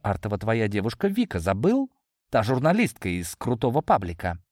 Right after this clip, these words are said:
"Ого, сколько же у тебя девчонок!" — возмутился Давид. "Вика не девушка". "Ах, не девушка, значит", — нахмурилась Светлана. "Ай-яй-яй, Федор Александрович, негоже девчонок обманывать и водить отношения с несколькими сразу вообще ужас-ужас".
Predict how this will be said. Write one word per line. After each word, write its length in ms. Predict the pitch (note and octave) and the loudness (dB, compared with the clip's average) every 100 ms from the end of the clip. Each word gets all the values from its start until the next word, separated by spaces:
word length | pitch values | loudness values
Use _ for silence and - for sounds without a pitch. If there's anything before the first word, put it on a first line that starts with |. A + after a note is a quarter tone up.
| - | 2
"Ого, 480 | C3+ C3+ C3 D3+ F3 | 4 6 6 6 4
сколько 460 | - A3+ G#3 B3 | 2 0 2 0
же 120 | A3 | 2
у 80 | A#3 | 0
тебя 280 | G3 A3+ A3+ | 0 2 2
девчонок!" — 760 | G#3+ A3+ - C4 G#3+ D3 A#2+ | 2 -4 -2 4 6 4 0
возмутился 640 | A#2+ A2 B2 A2+ A#2 - A#2 | 0 0 0 2 2 2 2
Давид. 400 | A#2 A2+ G#2+ G2+ | 4 4 0 -2
"Вика 500 | F2+ A2 A#2 - B2 | -2 2 2 2 0
не 200 | A#2 A2+ | 2 0
девушка". 760 | G#2+ A2+ D#2+ - - - D#2+ - | 2 2 2 -8 -8 -8 -8 -10
"Ах, 560 | - B2+ G#2 E2+ D#2+ - | -4 -2 -2 -6 -12 -8
не 240 | C3+ A#2+ | -2 -2
девушка, 1040 | G#2+ A#2 A3+ B3+ D3 F2 G2 - G#2 G#2+ | -2 2 4 4 2 -2 -10 -6 0 0
значит", — 560 | G2+ A#2 A2+ A2 B2+ A2+ | 0 0 -2 -2 -6 -2
нахмурилась 560 | B2 A#2 B2 A#2 A#2+ A#2+ | -4 -2 -2 0 0 -2
Светлана. 540 | B2 B2 B2 B2+ C3+ | -6 0 2 4 2
"Ай-яй-яй, 960 | F#3 A3 B3 F3+ G3+ F#3+ C3+ B2 C3 B2+ - | 4 6 6 4 4 4 4 4 4 0 -2
Федор 420 | B2+ A#2+ A#2+ B2 | 2 2 2 0
Александрович, 800 | B2 A#2 - A#2+ A#2+ A#2+ A#2+ - | 0 -2 0 2 2 -4 -6 -4
негоже 580 | C3+ F3+ D3+ B2+ B2+ C3 | 0 0 2 2 2 -2
девчонок 560 | B2+ B2+ - B2 B2 C3 | -4 -6 -2 -2 0 0
обманывать 640 | B2 A#2+ A#2+ A#2+ A#2+ A#2+ | 2 4 2 2 -2 -2
и 140 | C#3 A#2+ | 0 2
водить 420 | A2 G2 A#2 F3+ | 2 2 -2 -2
отношения 560 | - B2 - A#2 C3 | -2 -4 -2 -2 -2
с 120 | D#3 B2 | -2 -2
несколькими 520 | A2+ - C3 C#3+ C#3+ | -4 -2 -4 -2 -4
сразу 380 | - B2 B2+ C3 | 0 0 2 2
вообще 360 | C3+ C3 D3+ | 2 2 0
ужас-ужас". 760 | D3+ D#3+ F3+ - D3 A#2+ D#3+ | 2 2 -2 -2 -4 -4 -8